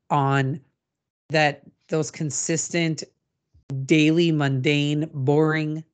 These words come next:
tasks, right? The mon-, the, the, the money is in the mundane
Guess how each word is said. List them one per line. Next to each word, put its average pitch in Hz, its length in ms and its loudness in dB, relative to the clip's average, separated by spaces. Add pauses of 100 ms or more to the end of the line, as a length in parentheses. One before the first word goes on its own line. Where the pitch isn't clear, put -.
tasks, - 720 -6
right? 156 340 -4
The 151 120 -4
mon-, 151 300 -4
the, 175 140 -8 (680)
the, 165 560 -2 (240)
the 170 140 0
money 247 560 2
is 170 120 -6
in 175 180 -2
the 165 60 -4
mundane 135 720 -8